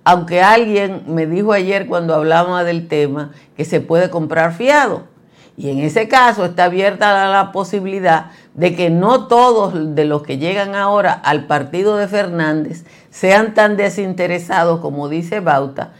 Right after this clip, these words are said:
y que el asunto es inversamente proporcional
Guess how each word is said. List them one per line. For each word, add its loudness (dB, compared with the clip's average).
y 0
que 4
el 8
asunto 0
es 0
inversamente -4
proporcional -4